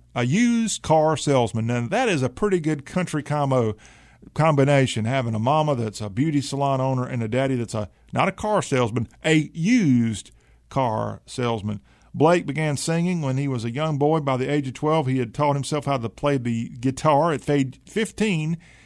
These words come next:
he had written his first song, and by sixteen, he had received a Denbo Diamond Award in his native Oklahoma, a state known for incredible musicians, especially country music musicians.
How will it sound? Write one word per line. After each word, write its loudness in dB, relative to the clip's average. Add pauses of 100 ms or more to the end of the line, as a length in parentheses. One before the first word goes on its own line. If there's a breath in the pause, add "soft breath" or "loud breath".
(260 soft breath)
he 4
had 2
written 2
his 0
first 0
song, 0
and -2
by 0
sixteen, -4
he -2
had -4
received -2
a -4
Denbo -2
Diamond 0
Award 0
in -2
his -2
native -2
Oklahoma, -2 (100)
a -2
state -2 (500 soft breath)
known 6
for -2
incredible 0
musicians, -2 (160)
especially -4
country -6
music -6 (460 soft breath)
musicians. -4